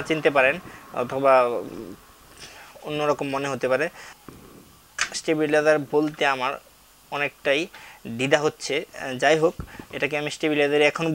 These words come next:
বলবো, যেহেতু আমি মেনে নিতে পারছি না এটা একটা স্টেবিলাইজার, তো তারপরও বলবো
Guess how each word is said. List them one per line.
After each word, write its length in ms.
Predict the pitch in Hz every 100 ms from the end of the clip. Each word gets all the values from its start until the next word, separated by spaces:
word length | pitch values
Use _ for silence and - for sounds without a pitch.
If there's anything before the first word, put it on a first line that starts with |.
| 143
বলবো, 240 | 131 135 175 - -
যেহেতু 200 | 131 147 156
আমি 100 | 147 139 123
মেনে 160 | 135 160
নিতে 140 | 170 165
পারছি 200 | 156 - 131
না 60 | 127
এটা 100 | 123 131
একটা 120 | 143
স্টেবিলাইজার, 500 | - 147 123 120 123 - - - - -
তো 80 | 107 95 - - - - - -
তারপরও 320 | 139 156 151 135
বলবো 240 | 120 113